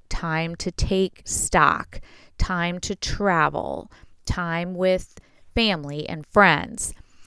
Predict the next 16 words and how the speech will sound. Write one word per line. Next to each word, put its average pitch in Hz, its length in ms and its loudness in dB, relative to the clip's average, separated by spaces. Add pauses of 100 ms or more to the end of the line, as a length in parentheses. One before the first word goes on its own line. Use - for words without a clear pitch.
(160)
So 175 600 8 (360)
each 214 340 4
week, 196 640 2 (360)
we're 175 160 2
gonna 165 200 0
take - 260 0
a 247 80 4
look 170 500 6
at 165 120 2
a 160 40 4
slice 160 440 4
of 220 100 6
summer, 151 580 4
and 151 160 0
we're 156 140 2
gonna 151 580 4